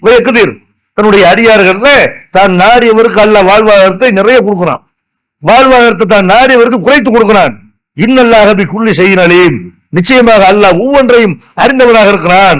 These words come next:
அப்படின்னு அல்லாஹ் என்ன செய்யறான்? யாருக்கு எவ்வளவு கொடுக்கணும்னு எனக்கு தெரியும்டா, எனக்கு நீ பாடம் படிச்சு கொடுக்க வேணாம், நான் கொடுக்கறதுல நீ வந்து பொறாமப்பட வேணாம், பொறாமப்பட்டு உன்னால ஒண்ணும் செய்ய முடியாது. யாருக்கு கொடுக்கணும், எவ்வளவு கொடுக்கணும், எ-, எதனால கொடுக்கணும்னு நான் தான் முடிவு பண்றேன்.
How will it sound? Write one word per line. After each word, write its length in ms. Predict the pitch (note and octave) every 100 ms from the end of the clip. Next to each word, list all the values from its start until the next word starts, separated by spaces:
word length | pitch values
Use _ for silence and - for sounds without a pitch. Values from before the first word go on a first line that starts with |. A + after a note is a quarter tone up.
| -
அப்படின்னு 280 | E3+ G#3 G#3+
அல்லாஹ் 160 | G#3+
என்ன 100 | G3
செய்யறான்? 380 | F3+ G#3 G#3+ E3+ - _ -
யாருக்கு 480 | D3+ G#3+ A#3 G#3 G3+
எவ்வளவு 360 | F#3+ G#3+ A#3+ A3
கொடுக்கணும்னு 360 | G#3 A3+ A3
எனக்கு 200 | G3+ F3+
தெரியும்டா, 360 | F#3 F3 D3+ E3+ A3 F3+ _ _ -
எனக்கு 320 | G3+ A#3+ A3+
நீ 60 |
பாடம் 280 | F#3 G3 A#3
படிச்சு 160 | G3+ F#3+
கொடுக்க 180 | F#3 F3+
வேணாம், 220 | D#3+ B2 _ _ _ _ D3
நான் 420 | G3+ A#3 A#3 D#3
கொடுக்கறதுல 480 | A#3+ G#3 B3 B3 A#3+
நீ 100 | A#3
வந்து 220 | A#3 F3+
பொறாமப்பட 340 | A3+ A#3+ G#3+ G3+
வேணாம், 300 | F#3 C#3 - _ _ -
பொறாமப்பட்டு 500 | G#3+ A#3+ B3 A#3 G#3+
உன்னால 240 | A3 A#3 A3
ஒண்ணும் 180 | G#3+
செய்ய 120 | A3 A#3
முடியாது. 420 | A3 G#3 G3 D3+ - _ _ -
யாருக்கு 380 | D#3 A3 A3 G#3
கொடுக்கணும், 440 | G3+ E3 F#3+ A#3+
எவ்வளவு 300 | G3+ A#3+ A#3 G#3
கொடுக்கணும், 460 | G3+ E3+ G#3 C4+ G#3 - _ E3+
எ-, 160 | G#3 G#3
எதனால 260 | B3+ C4 B3
கொடுக்கணும்னு 500 | G#3+ G3+ A3+ C4 B3
நான் 300 | G3+ A#3 C4
தான் 120 | C4+
முடிவு 160 | B3 A3+
பண்றேன். 440 | G#3+ G3+ G#3+